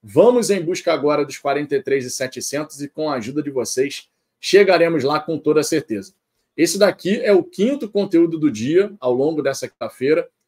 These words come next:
Programação completaça. Estou eu aqui com o Ricardo Zambuja pra gente poder falar durante a próxima hora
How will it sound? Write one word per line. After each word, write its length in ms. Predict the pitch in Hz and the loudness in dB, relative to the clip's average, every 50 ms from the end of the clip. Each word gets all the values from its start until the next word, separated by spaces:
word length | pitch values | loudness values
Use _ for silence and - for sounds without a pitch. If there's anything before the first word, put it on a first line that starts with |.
| _ _ | _ _
Programação 640 | - 131 127 139 156 160 160 156 139 - - 160 165 | -4 -4 -2 -2 -2 -2 -2 -4 -4 -4 -4 -4 -6
completaça. 1080 | 165 - 160 175 202 196 196 185 160 - - - 139 151 170 170 - - 185 185 185 - _ _ _ _ _ _ | -4 -2 -2 -2 -2 0 0 -2 -2 -2 -4 -4 -4 -2 -2 -2 -2 -4 -4 -6 -6 -10 _ _ _ _ _ _
Estou 280 | - - - 151 151 | -16 -6 -2 2 4
eu 140 | 160 180 190 | 4 4 4
aqui 260 | 175 156 - - 165 | 4 2 0 -4 -6
com 140 | 165 170 165 | -6 -4 -4
o 20 | 151 | -4
Ricardo 480 | 147 135 - _ 208 214 233 220 214 | -4 -6 -6 _ -2 -2 0 0 0
Zambuja 640 | 202 175 175 156 143 151 165 180 170 160 175 180 175 _ _ _ _ _ | 0 2 0 0 2 2 2 4 4 2 0 -2 -4 _ _ _ _ _
pra 120 | - 156 | -4 -4
gente 200 | 143 160 160 - | -4 -4 -6 -6
poder 220 | - 175 165 165 165 | -4 -2 0 0 0
falar 360 | 170 - 165 151 151 151 151 | 0 -2 -2 0 0 0 -2
durante 280 | 143 151 156 151 - | -2 -2 -4 -2 -4
a 60 | 147 - | -4 -4
próxima 440 | - 143 147 147 - - 170 175 | -4 -4 -4 -4 -4 -4 -2 0
hora 380 | 165 156 160 165 175 175 175 - | 4 4 6 6 6 6 4 2